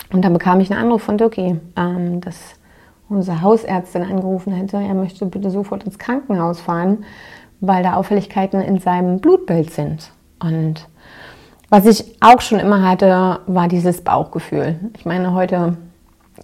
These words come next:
heute frage ich mich, wie ich das nicht wissen konnte oder wie ich, wie ich manchmal auch so dagegen gearbeitet habe, gegen meine eigentliche Natur, gegen, gegen meine komplette Energie gearbeitet habe.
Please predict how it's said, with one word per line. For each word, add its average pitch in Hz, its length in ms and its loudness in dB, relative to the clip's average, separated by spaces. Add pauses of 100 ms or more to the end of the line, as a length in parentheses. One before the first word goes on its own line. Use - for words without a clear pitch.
(280)
heute 208 220 4
frage 196 240 2
ich 208 120 -2
mich, 190 300 -2
wie 180 320 -2
ich 190 100 -2
das 185 180 -2
nicht 196 180 0
wissen 208 240 0
konnte 180 420 0
oder 175 240 -2
wie 180 100 0
ich, 175 160 -6 (400)
wie - 60 0
ich 175 100 -4
manchmal 185 300 0
auch 175 60 -6
so 190 120 -2
dagegen 208 480 -2
gearbeitet 175 560 -4
habe, 170 200 -6
gegen 208 360 0
meine 185 320 -2
eigentliche 190 560 -6
Natur, 180 600 -2
gegen, 196 500 0 (460)
gegen 190 280 0 (140)
meine 226 800 2 (440)
komplette 220 440 0
Energie 208 440 2
gearbeitet 170 600 0
habe. - 140 -8